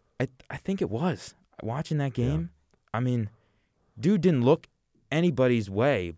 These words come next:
Speaker 1: but Davante Adams.
Speaker 2: Yep.
Speaker 1: And on that last, you know, the, the crucial drive, he decided to feed that ball,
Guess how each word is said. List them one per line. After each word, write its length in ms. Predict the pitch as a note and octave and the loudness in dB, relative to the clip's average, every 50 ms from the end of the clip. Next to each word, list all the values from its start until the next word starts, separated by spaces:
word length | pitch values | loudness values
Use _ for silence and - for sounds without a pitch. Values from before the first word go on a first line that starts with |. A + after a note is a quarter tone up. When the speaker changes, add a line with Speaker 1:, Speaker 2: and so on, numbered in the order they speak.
| _ | _
Speaker 1:
but 200 | - A#2+ B2 - | -2 -2 -2 0
Davante 420 | G#2 G#2+ F#2+ A2 A2 G#2+ - A2 G2 | -2 -6 -4 -2 -4 -4 -4 -4 -4
Adams. 320 | F#2+ G#2 A2+ G2+ - - - | -2 -2 -4 -6 -6 -2 -2
Speaker 2:
Yep. 120 | F2 E2 - _ _ - | -2 -2 -4 _ _ -8
Speaker 1:
And 120 | - G#2+ A2+ | -4 -2 -2
on 220 | A2 B2 C3 B2+ | 0 0 0 0
that 180 | C3+ C3+ - - | 0 0 -2 -2
last, 440 | G2+ G#2 A2 B2 C3+ C3+ - - _ _ _ - | -2 0 0 2 0 0 -4 -8 _ _ _ -8
you 120 | - G#2+ A2 | -2 0 0
know, 80 | A2+ | 2
the, 140 | A2 A2 G2+ | 2 0 -2
the 160 | - - G#2 | -2 -2 -6
crucial 500 | - - - - A#2+ B2+ C3 - - B2 | -6 -6 -6 0 2 2 2 2 -2 -6
drive, 540 | G2+ - F#2+ E2+ E2+ F#2+ G#2 B2 C#3+ C3+ - _ _ _ _ _ _ _ _ _ _ | -4 -4 -4 -2 -2 0 0 0 -2 -2 -6 _ _ _ _ _ _ _ _ _ _
he 140 | - D3 D3+ | -4 -4 -2
decided 480 | D3+ C#3+ - - D3 D3+ E3 D#3 C#3+ | -2 -2 2 4 6 6 6 4 2
to 80 | - A2 | -2 -4
feed 360 | - - - C3 D3 D#3+ B2 | -8 -2 0 0 2 2 4
that 200 | C3+ B2 A#2 A2 | 4 2 2 2
ball, 380 | - G#2+ A2+ A2 G#2 G2 F#2 | 0 0 2 2 2 0 -2